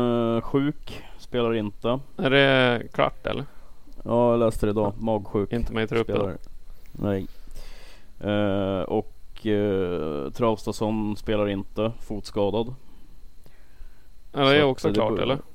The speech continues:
Speaker 1: ja, läste jag också idag.
Speaker 2: Ja, okej.
Speaker 1: Eh, så att, eh, sannolikt så kommer det bli lite justeringar på det där laget.
Speaker 2: Ja, då är det ju lite vanskligt. Brorsson är ju tillbaka i alla fall.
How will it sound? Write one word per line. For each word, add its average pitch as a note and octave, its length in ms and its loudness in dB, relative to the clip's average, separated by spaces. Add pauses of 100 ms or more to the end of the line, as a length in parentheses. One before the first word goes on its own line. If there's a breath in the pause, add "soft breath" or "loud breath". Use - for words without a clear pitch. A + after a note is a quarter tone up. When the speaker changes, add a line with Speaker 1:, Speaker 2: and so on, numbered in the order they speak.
(460)
Speaker 1:
ja, G#2+ 300 2
läste G#2 300 0
jag F#2 60 0
också F#2 200 -6
idag. F#2+ 180 -2 (260)
Speaker 2:
Ja, - 60 -8 (120)
okej. F2+ 260 -4
Speaker 1:
Eh, F2 80 -4
så - 180 -4
att, - 480 -6
eh, F#2 460 0 (840)
sannolikt G#2+ 800 -4
så G2 1120 -2
kommer G#2+ 200 0
det G2+ 80 2
bli G2+ 120 -2
lite D3 240 -4
justeringar G2+ 380 -4
på - 120 -8
det B1+ 100 -6
där C2 220 -6 (200)
laget. - 480 -6 (760 loud breath)
Speaker 2:
Ja, G#2+ 260 6
då F3 200 2
är B2+ 200 4
det B2 100 0
ju F2 440 -2 (160)
lite C3 500 -4
vanskligt. B2 480 -2
Brorsson D#3+ 480 4
är C3+ 40 8
ju B2+ 60 6
tillbaka A#2 400 4
i - 20 4
alla A2 160 2
fall. A2 240 4